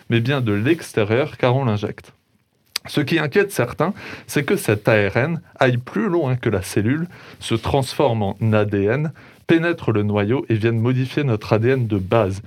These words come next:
nous transforme génétiquement, entre guillemets. C'est ce qu'avance notamment le désormais célèbre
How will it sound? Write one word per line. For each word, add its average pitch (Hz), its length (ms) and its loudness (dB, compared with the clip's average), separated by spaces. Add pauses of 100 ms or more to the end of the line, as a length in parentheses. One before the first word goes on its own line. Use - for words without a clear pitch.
(180)
nous 123 260 0 (280)
transforme 123 580 0
génétiquement, 107 680 -2
entre 123 200 -4
guillemets. 92 360 -4 (420)
C'est 120 80 0
ce 107 100 -2
qu'avance 143 380 0
notamment 120 420 0
le 123 120 -2
désormais 117 500 0
célèbre 123 500 -2